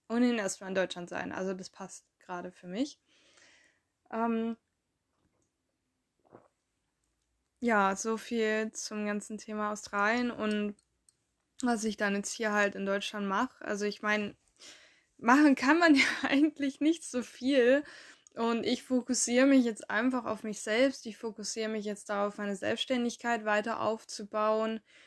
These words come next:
Ich mache ja gerade auch noch eine Weiterbildung im Bereich Online-Marketing, Social-Media-Management und will halt da noch mehr reingehen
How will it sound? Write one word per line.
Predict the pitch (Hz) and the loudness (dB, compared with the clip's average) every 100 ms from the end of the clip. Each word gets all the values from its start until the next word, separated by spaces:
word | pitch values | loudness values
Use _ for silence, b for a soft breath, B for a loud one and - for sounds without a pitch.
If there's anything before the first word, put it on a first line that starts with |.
| b _ | b _
Ich | 220 | -4
mache | 214 | -2
ja | 208 | -2
gerade | 208 202 202 | -2 -2 0
auch | 202 196 | -2 -4
noch | |
eine | 202 208 | -6 -4
Weiterbildung | 190 196 220 226 233 226 220 226 220 - | 0 0 0 -4 -2 0 0 0 -4 -4
im | 208 208 196 | -4 -2 -2
Bereich | 196 196 196 202 208 | -2 -2 -2 -2 -4
Online-Marketing, | 208 202 202 196 196 - 202 | -4 -2 -2 -4 -6 -10 -12
Social-Media-Management | 190 196 - 240 254 233 226 220 - 220 220 220 B B B B _ - | -10 -10 -6 0 0 0 -2 -4 -6 -6 -4 -6 B B B B _ -8
und | 208 208 196 | -2 -2 0
will | 202 | -2
halt | 202 202 | 0 -2
da | 190 214 | -2 0
noch | 269 247 | 0 0
mehr | 247 233 | -4 -4
reingehen | 220 220 233 226 226 226 220 220 226 | -2 -2 -2 -4 -2 -2 0 -2 -6